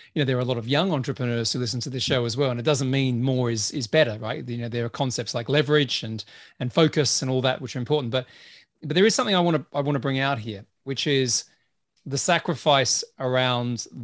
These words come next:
that decision by Kobe, which could be applied to anyone who does this, that type of level of relentless, you know, "I'm gonna go at this," and the ability to be the greatest of all time,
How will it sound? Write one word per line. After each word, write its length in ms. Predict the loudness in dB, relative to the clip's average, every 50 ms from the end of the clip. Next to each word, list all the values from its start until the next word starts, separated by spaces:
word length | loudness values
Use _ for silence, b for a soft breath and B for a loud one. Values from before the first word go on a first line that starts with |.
| -14 -16 -18
that 440 | -12 -2 0 2 2 0 -2 -6
decision 400 | -8 -6 -4 -2 -2 -2 -2 -2
by 120 | -2 -2 -4
Kobe, 340 | -2 -2 -4 -2 -2 -4 -4
which 280 | -4 -6 -8 -8 -10 _ -6
could 160 | -6 -4 -2
be 80 | -2 -4
applied 380 | -2 0 0 0 0 0 -4
to 260 | -6 -6 -6 -6 -6
anyone 320 | -4 -4 -4 -2 -4 -4 -6
who 120 | -6 -8 -6
does 240 | -4 -6 -6 -6
this, 360 | -10 -12 -10 -6 -4 -4 -6 -6
that 220 | -6 -8 -8 -8
type 240 | -4 -4 -4 -4 -4
of 100 | -6 -4
level 280 | -2 -4 -2 -2 -4 -6
of 120 | -6 -4 -4
relentless, 840 | -6 -4 -4 -2 -2 -2 -2 -4 -6 -6 -4 -2 -2 -2 -4 -6 _ _ _ _ _ _ _ _ _ -14
you 80 | -10 -8
know, 240 | -6 -6 -6 -8 -10 -12 _ _ _ _ -12
"I'm 140 | -6 -4 -4
gonna 140 | -2 -4 -4
go 240 | -2 0 0 0 0
at 100 | -2 -6
this," 280 | -8 -4 -4 -4 -4 b b b b b b b b b b b -2
and 400 | 2 4 4 6 6 6 4 4
the 320 | 2 0 -2 -4 0 0 0
ability 480 | 2 2 2 2 2 0 -2 -4 -4 -4
to 120 | -6 -6
be 240 | -2 0 0 0 0
the 100 | -4 -4
greatest 400 | -2 0 0 0 0 -2 -4 -4
of 80 | -4
all 120 | -6 -6 -6
time, 340 | -6 -6 -6 -6 -6 -8